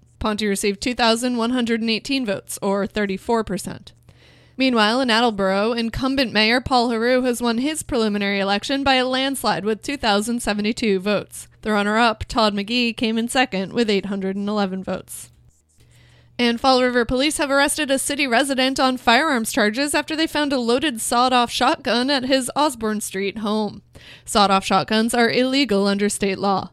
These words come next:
Police said thirty-year-old Nathan Dorigo also did not have a license to own a firearm,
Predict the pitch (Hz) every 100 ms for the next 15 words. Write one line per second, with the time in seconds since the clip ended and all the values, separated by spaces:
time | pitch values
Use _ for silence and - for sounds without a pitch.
0 | _ - 233 226 247 220 - 240 226 220
1 | 220 214 214 226 - 233 214 196 214 240
2 | 214 220 240 294 240 214 214 226 285 277
3 | 226 208 202 208 269 - - 240 226 269
4 | 269 277 233 -